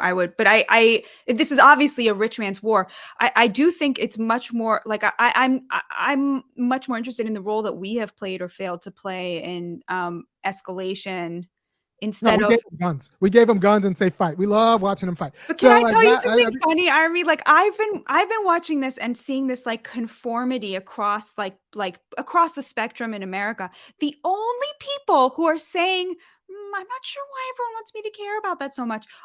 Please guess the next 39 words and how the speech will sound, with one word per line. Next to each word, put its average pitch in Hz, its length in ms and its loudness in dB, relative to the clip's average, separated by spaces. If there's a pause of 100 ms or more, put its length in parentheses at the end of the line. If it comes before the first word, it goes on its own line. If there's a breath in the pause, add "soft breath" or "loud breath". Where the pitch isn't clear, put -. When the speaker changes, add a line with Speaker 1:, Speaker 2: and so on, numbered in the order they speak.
Speaker 1:
are 311 100 -4
Black 381 380 -12
people. 202 420 -10 (240 loud breath)
And, 311 140 0
Speaker 2:
<laughs> - 20 0
Speaker 1:
like, 349 160 0 (100)
you're 370 260 2
not, 392 200 6
'cause 392 160 -2
you're 370 140 2
not 427 180 6
allowed 480 280 2
to - 20 -8
say 349 320 -4
that, 247 240 -4
like, 262 160 -4
in 254 120 -2
the 262 60 -2
mainstream. 262 480 -4
You're 233 80 -8
not 262 100 -2
allowed 370 140 0
to 381 60 -8
be 339 100 -6
like, 330 180 -4
"Why 240 260 -6
is 494 220 0
this 403 200 -10
our 349 180 -2
issue? 339 340 -8
Like, 233 200 -4
why 262 260 -6
did 494 160 -2
this 427 200 -4
become 349 360 -4
the 294 80 -6
wine 277 320 -2
mom 285 220 0
issue?" 233 520 -6